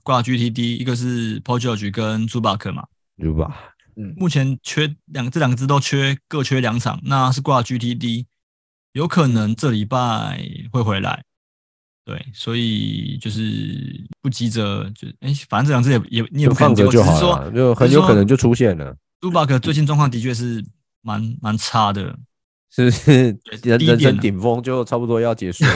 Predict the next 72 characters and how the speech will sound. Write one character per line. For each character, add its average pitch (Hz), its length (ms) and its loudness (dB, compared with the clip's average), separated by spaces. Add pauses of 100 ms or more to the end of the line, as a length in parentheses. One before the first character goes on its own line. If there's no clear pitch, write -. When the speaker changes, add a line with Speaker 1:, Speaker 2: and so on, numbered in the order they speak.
(120)
Speaker 1:
<laughs> 127 160 0
蛮， - 160 -20
蛮 139 180 -4
低 156 200 2
点 165 120 4 (120)
的。 143 100 2 (200)
Speaker 2:
<laughs> - 200 -20
Speaker 1:
对， 107 120 -12
对， - 0 -
对。 120 60 -4
Speaker 3:
你 139 60 0
就 180 80 6
刷， 180 480 4
刷 165 300 2
完 131 200 2
那 143 120 -4
一 143 60 -4
次 135 180 -6
数 143 140 -4
据 151 60 6
之 151 40 6
后。 151 60 6
Speaker 2:
对， 147 100 8
对， 147 100 6
刷 156 240 8
完 135 140 6
那 139 120 6
一 147 40 8
次 147 300 2
就 151 260 2
差 208 80 4
不 143 60 4
多 143 100 4
退 180 140 2
休 185 60 6
了。 175 140 4
Speaker 1:
刷 156 140 0
完 110 80 0
那 104 100 0
一 98 40 -6
次 - 380 -14
之 139 80 -8
后， - 60 -4
对， 113 80 -8
然 147 140 2
后 190 80 2
快 226 180 2
艇 165 160 2
也， 127 220 0
也 175 100 -6
有 170 80 0
在 170 160 0
试 165 240 -2
着， 120 480 -6 (200)
呃， 95 680 -8 (720)
把 120 100 0
他 156 140 4
的 156 60 2
那 156 100 0
个 131 360 0 (260)
阵 143 200 -2
容 104 260 -4
有 107 140 -6
做 143 260 -2
一 127 40 -2
些 131 160 0
调 117 260 -4
整。 107 240 -4
我 107 80 -6
看 175 140 2
他 180 80 4
蛮， 156 180 4